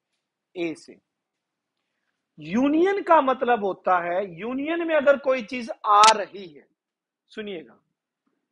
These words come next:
Union में अगर कोई चीज आ रही है, या तो वो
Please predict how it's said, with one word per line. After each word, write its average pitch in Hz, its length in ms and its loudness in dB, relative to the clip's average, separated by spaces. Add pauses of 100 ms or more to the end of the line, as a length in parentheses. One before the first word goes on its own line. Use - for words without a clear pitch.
Union 269 640 -2
में 320 80 0
अगर 277 180 2
कोई 240 180 0
चीज 226 200 -8
आ 202 80 4
रही 208 120 -2
है, 170 220 -12
या 196 220 4
तो 311 200 -2
वो 320 520 -2